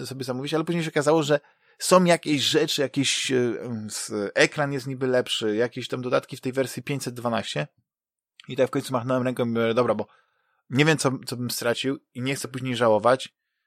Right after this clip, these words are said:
Lepiej, e, już, jak już, jak inwestować,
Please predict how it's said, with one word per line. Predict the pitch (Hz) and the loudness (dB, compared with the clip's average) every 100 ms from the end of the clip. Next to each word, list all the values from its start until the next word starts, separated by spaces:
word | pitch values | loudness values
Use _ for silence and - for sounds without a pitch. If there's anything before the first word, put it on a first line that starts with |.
| _ _ _ _ _ | _ _ _ _ _
Lepiej, | 127 127 127 120 117 | 0 0 2 -4 -4
e, | 110 107 | -4 -4
już, | 113 113 - | -4 -6 -6
jak | 117 110 | -8 -8
już, | 107 - | -10 -10
jak | 117 107 | -12 -12
inwestować, | 120 113 - 127 113 113 - - | -6 -6 -4 -2 -2 -2 -6 -14